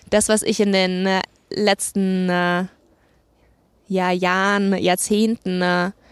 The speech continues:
gelernt habe, ist, dass das Leben halt eine totale Achterbahnfahrt ist und es geht immer hoch, aber es geht auch runter. Und als Ratschlag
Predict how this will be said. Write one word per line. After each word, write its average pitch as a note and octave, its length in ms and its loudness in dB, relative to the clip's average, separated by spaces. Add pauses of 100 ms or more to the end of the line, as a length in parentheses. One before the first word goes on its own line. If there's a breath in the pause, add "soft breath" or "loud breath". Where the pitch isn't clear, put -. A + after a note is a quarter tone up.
(140 soft breath)
gelernt F#3 380 0
habe, F#3 140 0
ist, - 100 -4
dass F#3+ 140 -2
das - 160 -6
Leben G3 300 2
halt F#3 160 0
eine F#3 100 0
totale F#3 460 -2
Achterbahnfahrt E3+ 880 -4
ist - 340 -6
und F3 580 -4 (520 soft breath)
es - 240 -2
geht A3 160 0
immer F#3 260 0
hoch, A#3+ 400 -2
aber G3 220 0
es F#3+ 100 -2
geht E3+ 160 -2
auch F3+ 160 -4
runter. E3+ 640 -2
Und F3 640 -2 (960 soft breath)
als F#3+ 300 -2
Ratschlag F#3 720 0